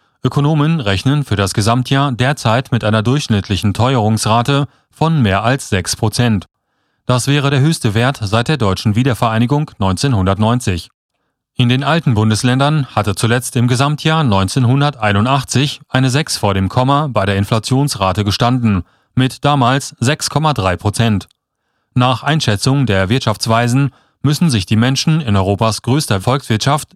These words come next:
infolge des Ukraine-Krieges auf dauerhaft höhere Energiepreise einstellen. Dadurch, dass sich Deutschland unabhängiger von Gas- und Ölimporten aus Russland mache,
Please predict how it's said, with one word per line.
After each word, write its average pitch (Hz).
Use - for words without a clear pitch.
infolge 139
des 104
Ukraine-Krieges 127
auf 135
dauerhaft 143
höhere 101
Energiepreise 113
einstellen. 101
Dadurch, 135
dass 85
sich 101
Deutschland 127
unabhängiger 127
von 98
Gas- 110
und 117
Ölimporten 143
aus 95
Russland 117
mache, 123